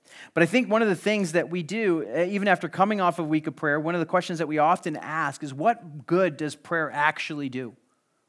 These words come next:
Right? If, if we're honest with each other, with, with ourselves, um, eh, with one another, sometimes I think one of the biggest inhibitors that we have to praying consistently or praying faithfully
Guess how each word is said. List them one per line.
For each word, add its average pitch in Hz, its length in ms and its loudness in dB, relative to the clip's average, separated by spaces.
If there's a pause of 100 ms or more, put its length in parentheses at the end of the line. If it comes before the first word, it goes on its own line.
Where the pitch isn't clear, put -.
(140)
Right? 151 180 -2 (300)
If, 156 160 -2
if 190 140 0
we're 202 160 6
honest 202 400 4
with 170 120 0
each 165 200 -4
other, 156 280 2
with, 160 160 -2
with 156 200 -2
ourselves, 156 560 4 (240)
um, 139 400 -2
eh, 143 240 -6
with 165 240 -2
one 165 120 0
another, 156 520 0 (320)
sometimes 202 560 4
I 156 80 0
think 165 180 -4
one 185 140 0
of 190 80 0
the 170 100 0
biggest 165 520 -2
inhibitors 165 580 -2
that 165 80 -6
we 143 100 -6
have 165 400 0
to 214 160 -4
praying 190 520 0
consistently 156 600 -4
or 135 80 -4
praying 185 300 -2
faithfully 165 640 -4